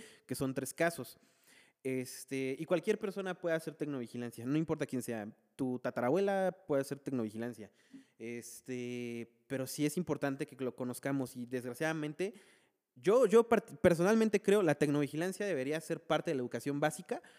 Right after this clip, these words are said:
y no lo es. Este, y por eso nadie denuncia esas cosas. Y los doctores no lo denuncian, a lo mejor no porque no sepan qué es la tecnovigilancia,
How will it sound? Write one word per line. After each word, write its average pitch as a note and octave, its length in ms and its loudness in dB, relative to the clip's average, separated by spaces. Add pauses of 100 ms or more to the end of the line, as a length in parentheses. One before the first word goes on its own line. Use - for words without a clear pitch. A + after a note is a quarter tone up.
(640)
y B2 80 -6
no A2+ 160 -4
lo C3+ 100 4
es. - 320 -4 (640)
Este, B2+ 440 -6
y C#3 140 -4
por F3+ 200 4
eso G#3 360 0 (300)
nadie F#3 520 0
denuncia E3+ 440 -2
esas E3 220 -8
cosas. D#3 420 -8 (340)
Y E3+ 120 -2
los F3+ 220 4
doctores G#3+ 420 4
no G#3+ 100 4
lo A3 80 4
denuncian, F#3+ 360 2
a F#3 60 4
lo D#3+ 60 2
mejor D#3 220 0
no G#3+ 180 6
porque A3 240 2
no G3 80 4
sepan G3 360 -2
qué G3 100 -6
es G3 80 -4
la F#3+ 80 -6
tecnovigilancia, F#3 760 -8